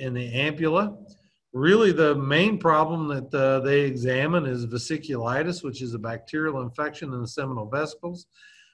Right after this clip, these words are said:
Um, what the bacteria does is it gets in the semen,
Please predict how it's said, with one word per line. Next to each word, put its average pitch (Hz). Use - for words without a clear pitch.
Um, 117
what 139
the 139
bacteria 147
does 170
is 135
it 127
gets 127
in 127
the 113
semen, 185